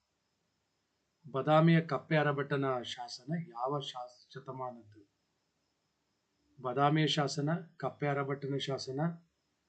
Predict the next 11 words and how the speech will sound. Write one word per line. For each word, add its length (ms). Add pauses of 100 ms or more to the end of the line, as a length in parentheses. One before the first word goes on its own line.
(280)
ಅಥವಾ 260
ತೆಕ್ಕುಕೋಟೆ 600
ಶಾಸನ? 420 (240)
ಕನ್ನಡದ 400
ಮೊದಲ 480 (580)
ತ್ರಿಪದಿ 440
ಪದ್ಯವನ್ನ 460
ಒಳಗೊಂಡಿರುವಂತ 760
ಶಾಸನ. 580 (1040)
ಏಳು, 400 (460)
ಹನ್ನೊಂದು, 720